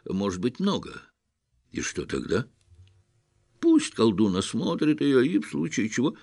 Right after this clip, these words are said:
наведет на топи какие-нибудь чары. Или чего там еще? Ведьмак ненадолго задумался. «Ну что ж... один ноль в твою пользу, Кальдемейн.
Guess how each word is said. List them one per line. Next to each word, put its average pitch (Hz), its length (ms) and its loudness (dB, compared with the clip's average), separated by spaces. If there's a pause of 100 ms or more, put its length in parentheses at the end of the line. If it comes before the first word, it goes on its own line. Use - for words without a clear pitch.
(280)
наведет 131 840 6
на 101 220 2
топи 160 520 4
какие-нибудь 120 720 -2
чары. 69 640 -4 (520)
Или 71 540 -2
чего 95 240 0
там 60 180 -10
еще? - 320 -8 (1300)
Ведьмак 101 800 4
ненадолго 92 600 2
задумался. 135 680 0 (840)
«Ну 120 240 2
что - 400 -4
ж... - 60 -10 (800)
один 160 500 4
ноль 180 240 2
в - 100 -10
твою 170 280 4
пользу, 165 800 2
Кальдемейн. 67 680 -6